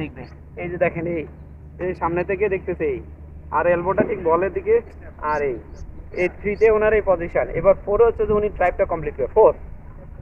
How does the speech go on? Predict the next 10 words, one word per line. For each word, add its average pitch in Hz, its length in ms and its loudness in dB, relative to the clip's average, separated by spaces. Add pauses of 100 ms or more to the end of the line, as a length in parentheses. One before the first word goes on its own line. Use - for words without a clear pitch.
(360)
দেখছেন? 226 280 2 (500)
এই 170 120 2
যে 160 140 4
ফোরে 185 220 2
হচ্ছে 214 220 2
যে 220 100 4
উনি 208 80 2 (100)
অনেক 202 100 0 (100)
সুন্দর 208 240 4 (100)
কি 226 60 -4